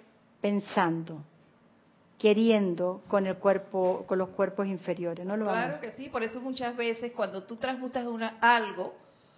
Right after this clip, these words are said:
Speaker 2: no te resulta, ¿pero por qué?
Speaker 1: No.
Speaker 2: Porque cuando tú lanzaste el pensamiento agresivo hacia otra persona, lo hiciste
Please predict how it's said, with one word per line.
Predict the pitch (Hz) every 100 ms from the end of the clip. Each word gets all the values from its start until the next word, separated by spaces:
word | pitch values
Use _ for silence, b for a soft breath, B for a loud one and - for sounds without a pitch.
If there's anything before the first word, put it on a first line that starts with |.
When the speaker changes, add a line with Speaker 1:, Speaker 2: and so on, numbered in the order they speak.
| b b b -
Speaker 2:
no | 262
te | 311 339
resulta, | 254 - - 339 370 269 220 208
¿pero | 202 202
por | 214 214
qué? | 190
Speaker 1:
No. | 180
Speaker 2:
Porque | 240 233 214
cuando | 214 202 196
tú | 240 294
lanzaste | 330 302 202 190 - - 294 349 370 - 226 254 254 b b -
el | 196
pensamiento | 196 214 208 208 220 233 269 - 311 311 -
agresivo | 214 202 196 185 196 294 277 202
hacia | 185 185 175
otra | 180 233 247
persona, | 226 - 214 233
lo | 233
hiciste | 202 233 - 277